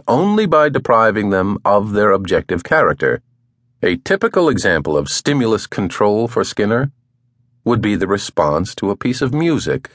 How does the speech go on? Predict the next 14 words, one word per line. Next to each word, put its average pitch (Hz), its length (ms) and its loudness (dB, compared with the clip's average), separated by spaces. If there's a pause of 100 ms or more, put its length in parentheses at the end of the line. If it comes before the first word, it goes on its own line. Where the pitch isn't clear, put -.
(140)
with - 100 -8
the 92 160 -2
utterance 92 480 -2
"Mozart," 107 720 0 (800)
or 101 200 0
to 110 160 0
a 104 40 0
painting 73 720 -4 (260)
with - 140 -2
the 92 60 -2
response 87 680 -2 (160)
"Dutch." 104 500 -4 (640)
These 117 260 -2
responses 135 800 -2